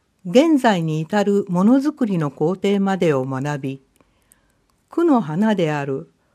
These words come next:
綿に愛着を感じていただければ幸いです。取り組みの様子の写真が二枚あります。問い合わせ、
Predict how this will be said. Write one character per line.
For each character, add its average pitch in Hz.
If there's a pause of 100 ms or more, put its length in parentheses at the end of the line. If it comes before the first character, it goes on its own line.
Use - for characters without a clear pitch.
(300)
綿 202
に 220
愛 185
着 220
を 208
感 208
じ 208
て 208
い 196
た 214
だ 202
け 202
れ 196
ば 151 (140)
幸 170
い 156
で 143
す。 - (1900)
取 226
り -
組 277
み -
の 254
様 240
子 240
の 220
写 220
真 214
が 190 (260)
二 233
枚 185
あ 135
り 143
ま 143
す。 - (1700)
問 226
い 233
合 220
わ 202
せ、 185